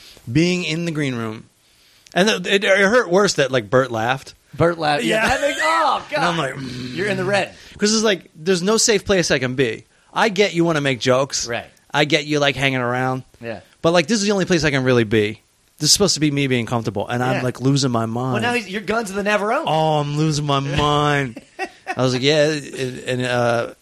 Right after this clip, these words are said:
Speaker 1: and something to the effect that, like, now people are, like, Bert is saying that, like,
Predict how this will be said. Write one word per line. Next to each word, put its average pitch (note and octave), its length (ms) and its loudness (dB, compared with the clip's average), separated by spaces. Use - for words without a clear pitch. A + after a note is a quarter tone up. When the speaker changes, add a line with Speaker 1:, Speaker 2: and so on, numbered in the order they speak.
Speaker 1:
and B2+ 260 -8
something B3+ 280 2
to A#3 80 0
the G3 80 6
effect E3 260 2
that, C#3+ 80 2
like, B2 180 2
now C3+ 220 4
people C3 300 2
are, B2+ 160 0
like, A#2+ 220 -2
Bert B2+ 320 2
is B2+ 120 -4
saying A#2+ 200 -2
that, A2 120 -4
like, A2 200 -8